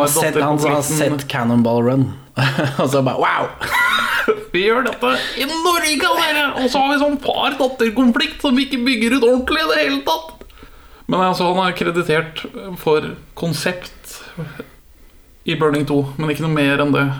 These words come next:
Speaker 2: Han er også kreditert i Burning tre, ifølge I M D B, men da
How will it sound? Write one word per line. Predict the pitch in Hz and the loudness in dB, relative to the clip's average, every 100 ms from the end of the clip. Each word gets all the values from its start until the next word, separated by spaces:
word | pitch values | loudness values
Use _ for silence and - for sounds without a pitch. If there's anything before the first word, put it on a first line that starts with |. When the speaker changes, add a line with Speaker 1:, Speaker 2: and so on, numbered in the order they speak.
| - - - - | -8 -18 -8 -4
Speaker 2:
Han | 147 151 151 | -2 0 2
er | |
også | 147 139 170 | 0 0 -2
kreditert | 165 143 147 143 143 139 | 0 0 0 0 -2 0
i | 147 139 | 0 2
Burning | 131 143 139 | 2 2 -2
tre, | - 147 139 151 | 0 0 2 0
ifølge | 147 151 139 147 | 0 0 2 2
I | |
M | 143 | 2
D | 143 | 4
B, | 147 151 | 2 2
men | 151 | 0
da | 147 | 2